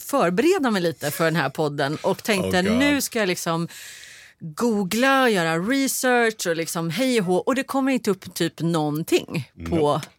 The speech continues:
Speaker 1: nätet. Du är ju ganska hemlig, känns det som.
Speaker 2: If you
Speaker 1: Men
Speaker 2: want something done, ask a busy man.
Speaker 1: Ah,
Speaker 2: Mm.
Speaker 1: det är lite
Speaker 2: Mm.
Speaker 1: så vi
Speaker 2: Mm.
Speaker 1: jobbar.
Speaker 2: Mm.
Speaker 1: Mm.
Speaker 2: Mm.
Speaker 1: Men jag hittade ju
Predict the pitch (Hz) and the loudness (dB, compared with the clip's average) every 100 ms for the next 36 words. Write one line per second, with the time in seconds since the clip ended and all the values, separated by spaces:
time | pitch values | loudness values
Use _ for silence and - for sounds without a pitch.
0 | _ 196 269 - 147 - 180 220 226 226 | _ 0 0 -2 -6 0 2 2 2 -2
1 | - 175 190 175 269 151 - 120 - - | -2 0 0 2 2 0 -2 -4 -6 -8
2 | - - - 226 226 101 127 147 - 120 | -8 -8 -2 2 2 2 2 0 -2 -2
3 | 123 107 120 110 92 110 - 107 95 113 | -2 -4 -2 -2 -4 -6 -6 -6 -6 -6
4 | - 107 113 - - - - - - 156 | -4 -4 -4 -6 -14 -20 -20 -6 2 4
5 | 165 185 214 220 208 190 202 202 143 180 | 4 4 2 2 2 0 0 -2 -2 -4
6 | - 262 214 156 135 120 - 80 160 - | -2 -2 0 0 -2 -4 -6 -6 -6 -10
7 | 160 175 233 302 - - 156 185 - 233 | -4 -2 2 0 -2 -8 -12 -12 -6 0
8 | 269 254 302 - 311 262 | 2 2 -2 -2 0 2